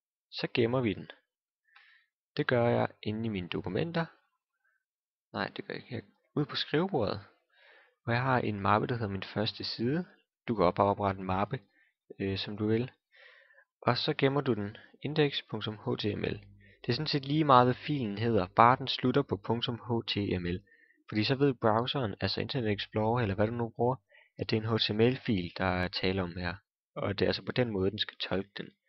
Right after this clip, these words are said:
Så vi klikker gem. Og nu ser koden her lidt mærkelig ud med nogle forkerte farver og sådan noget. Men det kan vi fikse ved lige at gå op og klikke genindlæs fra disk,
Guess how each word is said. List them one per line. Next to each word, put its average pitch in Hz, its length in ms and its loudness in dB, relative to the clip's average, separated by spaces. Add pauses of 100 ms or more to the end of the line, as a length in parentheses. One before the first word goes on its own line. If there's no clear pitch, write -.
(400)
Så - 140 -10
vi 139 60 -4
klikker - 280 -6 (120)
gem. 170 260 0 (1300)
Og 113 100 2
nu 139 100 2
ser 139 240 6
koden 123 320 2
her 117 100 2
lidt 113 400 2
mærkelig 101 340 0
ud 98 60 -4
med 95 80 -6
nogle 90 140 -10
forkerte - 680 -4
farver 90 480 2
og 87 80 0
sådan - 180 -6
noget. 95 180 -6 (520)
Men 113 100 -4
det 143 100 8
kan 139 100 2
vi 107 100 -2
fikse - 420 0
ved 117 100 0
lige 110 160 0
at 110 60 -2
gå - 100 -4
op 110 240 0
og 104 80 -10
klikke - 320 -6 (600)
genindlæs 123 520 2
fra - 120 -6
disk, - 380 -4